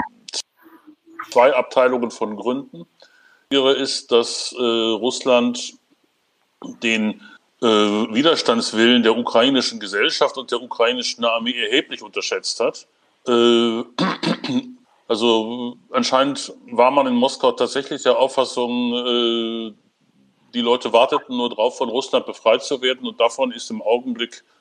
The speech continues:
äh, nicht sehr viel zu sagen, so gut wie gar nichts.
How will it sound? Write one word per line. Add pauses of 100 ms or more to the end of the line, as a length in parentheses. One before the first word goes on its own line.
(120)
äh,
nicht
sehr
viel
zu
sagen,
so
gut
wie
gar
nichts.